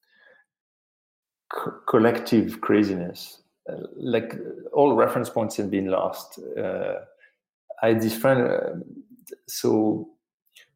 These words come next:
n-, the neighbors are on, on my, I, I was, I used to live on Russian Hill in, in San Francisco, and then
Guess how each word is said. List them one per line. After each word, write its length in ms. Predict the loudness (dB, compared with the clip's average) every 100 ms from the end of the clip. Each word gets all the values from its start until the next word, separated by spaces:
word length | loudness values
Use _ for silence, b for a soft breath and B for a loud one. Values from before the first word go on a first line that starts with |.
| _ -20 -20 _ _ -16
n-, 840 | -12 -6 -4 -2 -2 -4 2 4
the 100 | 6
neighbors 500 | 8 8 8 8 6
are 280 | 4 4 6
on, 120 | 6 6
on 260 | 4 4
my, 140 | 4 4
I, 360 | 4 4 4 6
I 20 |
was, 240 | 6 6 0 -6 -4
I 60 |
used 240 | 2 2 2
to 60 |
live 160 | 2 4
on 80 | 4
Russian 380 | 4 2 -2 0
Hill 180 | 0
in, 140 | 0 -4
in 260 | -10 -12
San 160 | -4 -4
Francisco, 680 | -4 -4 -6 -4 0 2 4
and 320 | 2 2 2
then 200 | 2